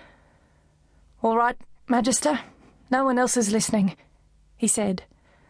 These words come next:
"What's this all about?" Magister Northstar sighed. Then his eyes rose and sought theirs. "Somebody has been making magic swords,"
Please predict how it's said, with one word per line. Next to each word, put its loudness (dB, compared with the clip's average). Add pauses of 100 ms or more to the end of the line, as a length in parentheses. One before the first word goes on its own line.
(600)
"What's 0
this 0
all 2
about?" 0 (1700)
Magister 0
Northstar 0
sighed. 0 (840)
Then 2
his 0
eyes 2
rose 2
and 2
sought -2
theirs. -2 (1700)
"Somebody 2
has 2
been 2
making 2
magic 0
swords," -2